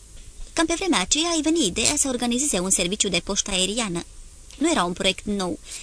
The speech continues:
De fapt, se afla într-un stadiu destul de avansat când o cunoscuse pe Amaranta Ursula, numai că nu fusese conceput pentru Macondo, ci pentru Congo belgian, unde familia lui făcuse investiții în uleiul de palmieri.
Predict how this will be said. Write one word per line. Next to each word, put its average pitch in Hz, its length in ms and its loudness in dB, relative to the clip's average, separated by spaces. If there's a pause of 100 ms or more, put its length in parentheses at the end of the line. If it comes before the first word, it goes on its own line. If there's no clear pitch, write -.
De 277 100 0
fapt, 381 200 0
se - 100 2
afla 269 180 2
într-un 196 300 2
stadiu 202 280 2
destul 190 260 0
de 185 60 2
avansat 208 420 0
când 185 180 -4
o 165 40 -4
cunoscuse 196 500 -2
pe 190 100 -2
Amaranta 180 500 0
Ursula, 190 420 0 (420)
numai 330 220 4
că - 80 0
nu 370 80 2
fusese 226 340 2
conceput 190 420 0
pentru 190 260 2
Macondo, 214 600 -2 (220)
ci 349 180 6
pentru 196 400 2
Congo 180 320 2
belgian, 190 580 2 (320)
unde 240 180 6
familia 202 400 4
lui 196 120 2
făcuse 208 360 4
investiții 202 600 2
în 190 60 0
uleiul 190 340 4
de 175 80 0
palmieri. 190 580 0